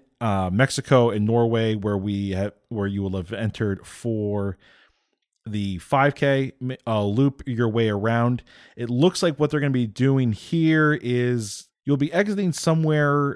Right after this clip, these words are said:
between the Japan and Morocco pavilions.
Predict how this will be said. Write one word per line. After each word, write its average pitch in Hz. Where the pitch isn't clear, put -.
between 127
the 107
Japan 160
and 117
Morocco 123
pavilions. 101